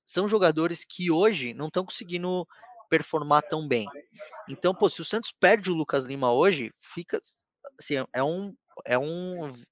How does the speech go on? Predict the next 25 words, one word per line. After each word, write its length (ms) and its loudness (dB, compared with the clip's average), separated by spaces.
vira 260 2
um 120 2
ponto 320 2
de 100 -4
crise 320 -4
pro 180 -8
Santos. 300 -2
Se 80 -4
o 40 -4
Santos 260 -2
perde 400 6
o 20 0
Dodi 420 4
também, 460 -4
é, 120 4
vira 240 0
uma 140 4
questão 280 -2
importante 460 -2
pro 120 -18
Santos. 300 -6
Então, 380 -4
na 200 8
minha 240 0
opinião, 680 -2